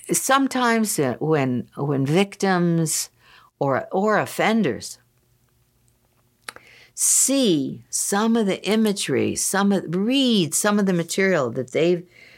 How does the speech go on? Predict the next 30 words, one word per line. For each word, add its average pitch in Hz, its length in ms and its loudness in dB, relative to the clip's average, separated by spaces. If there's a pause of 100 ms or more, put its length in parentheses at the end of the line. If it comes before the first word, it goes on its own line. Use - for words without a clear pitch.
(240)
they 196 240 0
believed, 160 960 0
and 143 200 0
they 160 180 2
see 196 240 0
where 175 220 2
it 156 40 2
all 139 280 0 (180)
came 381 400 0
from. - 540 -8 (2000)
Outrage. - 1040 -4
We 190 140 0
saw 233 280 2
that 202 180 0
on 160 140 0
the 131 80 0
Donahue 139 560 0
show. 101 380 -6
They 214 160 0
were 247 260 0 (220)
outraged. 156 720 0
They 185 140 0
saw 214 260 2
that 202 320 0
one 247 440 2
table - 680 -2 (760)
and 214 140 -2
they 247 80 2
said, 233 400 -2
"What?" 571 640 0